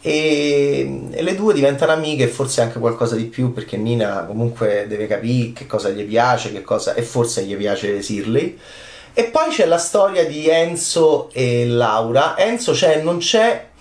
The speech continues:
come Favino all'inizio di Padre Nostro, peraltro Elisa Amoruso ha collaborato molto con Claudio Noce all'inizio della sua carriera. E Enzo è un personaggio molto potente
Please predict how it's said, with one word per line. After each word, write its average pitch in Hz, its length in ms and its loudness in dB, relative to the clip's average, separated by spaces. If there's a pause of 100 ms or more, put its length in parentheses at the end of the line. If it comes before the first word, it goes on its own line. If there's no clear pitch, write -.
(300)
come 151 280 2
Favino 143 640 4
all'inizio 135 360 0
di 139 60 2
Padre 143 220 4
Nostro, 208 340 0
peraltro 135 380 2
Elisa 131 260 0
Amoruso 147 400 0
ha 127 80 0
collaborato 127 500 2
molto 135 280 -2
con 120 100 0
Claudio 120 260 -2
Noce 120 220 0
all'inizio 117 320 -4
della 120 140 0
sua 139 160 0
carriera. 170 720 -2 (960)
E 147 240 2
Enzo 208 600 4
è 135 880 6
un 127 120 -2
personaggio 143 460 0
molto 202 240 0
potente 147 720 0